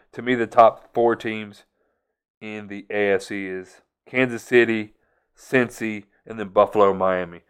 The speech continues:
Those four combination, in my opinion, will be in the A F C Championship.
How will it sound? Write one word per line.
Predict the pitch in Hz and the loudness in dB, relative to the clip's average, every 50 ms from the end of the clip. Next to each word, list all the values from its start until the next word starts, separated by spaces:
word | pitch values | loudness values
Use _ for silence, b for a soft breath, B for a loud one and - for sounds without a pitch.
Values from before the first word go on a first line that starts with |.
| _ _ _ _ _ _ | _ _ _ _ _ _
Those | - 98 101 110 120 131 139 131 135 | -12 -2 4 6 6 6 6 4 2
four | - - 123 123 120 120 117 113 | 2 4 6 8 8 8 8 6
combination, | - 127 117 117 120 110 110 107 107 110 110 - 101 92 | 6 4 4 4 4 2 0 0 0 -2 -2 -4 -8 -10
in | 92 95 | -6 -4
my | 92 90 | -2 -2
opinion, | 90 - - 98 95 90 87 87 | -2 -2 -6 -8 -8 -10 -12 -16
will | 87 90 | -16 -16
be | 92 - 95 92 | -14 -12 -12 -12
in | 90 85 | -12 -12
the | 85 | -12
A | 85 87 87 | -14 -14 -14
F | 85 - | -16 -16
C | - 90 | -18 -20
Championship. | - - 90 87 87 85 87 - - 85 - | -18 -18 -18 -18 -18 -20 -20 -20 -20 -20 -20